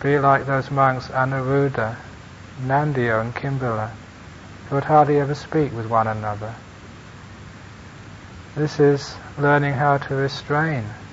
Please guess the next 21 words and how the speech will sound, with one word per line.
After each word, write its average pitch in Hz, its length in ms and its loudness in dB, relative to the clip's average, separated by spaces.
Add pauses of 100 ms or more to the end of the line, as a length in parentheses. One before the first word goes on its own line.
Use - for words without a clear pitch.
(1040)
But 156 100 0
also 165 560 8
that 139 80 2
you 139 80 2
have 147 280 4
to 151 80 2
learn 139 280 6
how 139 220 8 (100)
to 147 80 4
restrain 143 640 6 (540)
not 160 280 6
just 147 240 0
the 143 80 -2
five 139 380 6
external 123 640 0
sense 117 380 -2
bases, 123 600 -2 (100)
but 143 120 -4
the, 143 240 -2
the 151 80 -2
sixth - 600 2